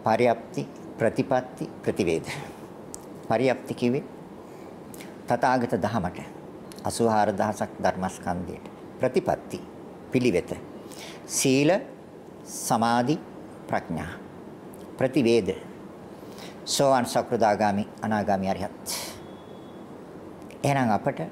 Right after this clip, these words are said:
මොකද්ද තියෙන්නේ? පරියප්ති දහම අපට තියෙනවා. ඒ අසූ හාර දහසක් ධර්මස්කන්ධය අපිට තියෙනවා. එහෙනම් අපිට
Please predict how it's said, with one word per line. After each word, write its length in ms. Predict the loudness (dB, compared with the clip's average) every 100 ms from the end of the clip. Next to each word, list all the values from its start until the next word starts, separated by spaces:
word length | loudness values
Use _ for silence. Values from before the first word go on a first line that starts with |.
| -10 -16 -16 -16 -16 -16 -16 -16 -14 -14 -12
මොකද්ද 380 | -2 0 0 -2
තියෙන්නේ? 460 | -6 -8 -10 -14 -16 -16 -16 -16 -16 -16 -16 -14 -10
පරියප්ති 560 | 0 4 4 4 0 0
දහම 240 | 2 2
අපට 280 | 0 -2 -6
තියෙනවා. 380 | -6 -8 -10 -12 -14 -14 -16 -16 -16 -16 -16 -14 -14 0
ඒ 60 | 2
අසූ 240 | 4 6
හාර 200 | 6 6
දහසක් 380 | 6 4 4 2
ධර්මස්කන්ධය 840 | 4 4 6 2 0 0 2 6 4
අපිට 240 | 4 2
තියෙනවා. 300 | 0 -2 -4 -14 -16 -16 -16 -16 -16 -16 -16 -16 -6
එහෙනම් 280 | 0 2 2
අපිට 220 | 0 -2